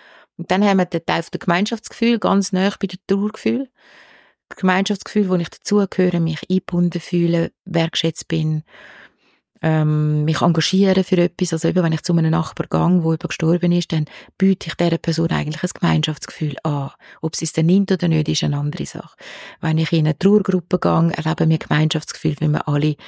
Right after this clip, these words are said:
etwas Ähnliches haben. Also Gemeinschaftsgefühl heisst, ich bin dabei, ich fühle mich angenommen und ich engagiere mich für etwas. Gemeinschaftsgefühl hat immer mit Engagement zu tun.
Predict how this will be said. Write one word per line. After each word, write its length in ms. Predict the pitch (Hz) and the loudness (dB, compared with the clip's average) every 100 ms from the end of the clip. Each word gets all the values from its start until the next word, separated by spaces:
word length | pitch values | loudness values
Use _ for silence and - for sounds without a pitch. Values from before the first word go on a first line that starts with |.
| - | -12
etwas 280 | - 156 - | -8 -6 -4
Ähnliches 400 | - 147 151 147 | 0 2 0 -2
haben. 120 | - 147 - - | -6 -8 -12 -8
Also 160 | 151 | -8
Gemeinschaftsgefühl 760 | 156 156 170 180 160 - - 160 | -4 0 0 0 -4 -6 -2 0
heisst, 300 | 151 156 - - - - - | 0 -2 -4 -12 -20 -20 -16
ich 140 | - - | -16 -2
bin 240 | 180 180 | 2 4
dabei, 500 | 160 147 180 233 285 - - _ | 2 2 4 4 4 0 -10 _
ich 100 | - | -14
fühle 360 | - 185 185 | -2 2 4
mich 160 | 165 151 | 2 0
angenommen 520 | - 160 175 - 220 | 0 0 0 0 2
und 140 | 180 175 | 2 2
ich 80 | 160 | 0
engagiere 460 | 160 160 - 151 | 0 0 0 -2
mich 140 | 147 143 | -2 -6
für 160 | - 160 | -10 -12
etwas. 440 | - - - - _ _ _ _ _ _ _ _ | -14 -18 -20 -20 _ _ _ _ _ _ _ _
Gemeinschaftsgefühl 580 | - 160 170 160 - 160 | -2 0 0 -2 -2 -2
hat 100 | 151 | 0
immer 80 | 170 | 2
mit 180 | 165 - | 0 0
Engagement 520 | 151 160 156 170 - | -2 -2 -4 -6 -8
zu 100 | - | -8
tun. 180 | - | -8